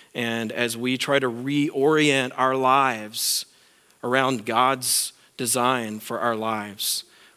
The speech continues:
my appeal is simply this. Remember who we believe created us, who created everything.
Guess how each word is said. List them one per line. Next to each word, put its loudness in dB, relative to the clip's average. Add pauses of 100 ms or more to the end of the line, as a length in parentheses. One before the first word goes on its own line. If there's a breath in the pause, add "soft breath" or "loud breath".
(1040 soft breath)
my -2
appeal 0
is -2
simply -2
this. -6
Remember -2 (380 soft breath)
who -2 (140)
we -6
believe -2
created -4 (180)
us, -8 (300 loud breath)
who -10
created -2
everything. -8